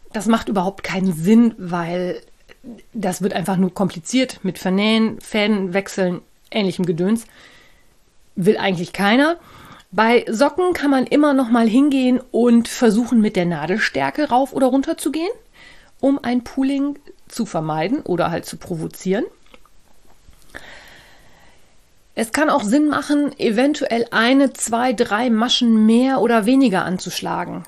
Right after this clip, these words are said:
Das ist bei Socken jetzt wieder ein Problem, weil manche Socken ja mit so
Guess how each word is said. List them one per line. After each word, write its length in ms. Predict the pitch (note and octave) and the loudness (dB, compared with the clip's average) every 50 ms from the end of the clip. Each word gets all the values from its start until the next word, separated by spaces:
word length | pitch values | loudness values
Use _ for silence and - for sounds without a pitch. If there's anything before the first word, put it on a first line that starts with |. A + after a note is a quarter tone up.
| _ _ | _ _
Das 160 | - G#3 G#3+ | -10 -8 -8
ist 160 | A3+ A#3 - | -8 -10 -6
bei 140 | - - A3+ | -2 -2 -2
Socken 280 | F#3+ A#3+ B3 B3 D4 B3+ | 0 -2 -2 0 -2 0
jetzt 240 | A#3 B3 A#3+ - - | 0 -2 -4 -4 -6
wieder 140 | A#3 A3 | -4 -2
ein 120 | A3 A3 G#3+ | 0 -2 -2
Problem, 640 | - - G3+ F3+ F3 F3+ F#3+ A3+ D4 F4+ F4+ D4+ | -2 -6 -8 -6 -2 0 0 0 2 0 -2 -2
weil 200 | A#3 G#3 G#3 G3+ | -2 -2 -2 0
manche 480 | G3+ G3+ A3 A3+ - A#3+ A#3 A3+ - - _ _ | 0 -2 -2 -2 -2 -4 -4 -4 -6 -10 _ _
Socken 500 | F#3+ G3 A#3+ - - A#3 A3+ A3 G#3 - - | -6 -6 -6 -4 -2 -2 -2 -2 -4 -8 -12
ja 300 | - G3 G3 G#3 G3+ G3+ | -12 -10 -8 -6 -4 -4
mit 260 | G#3 G3+ G3 - _ - | -4 -4 -6 -8 _ -6
so 300 | - F#3+ F#3 F3 - | -4 -4 -4 -4 -6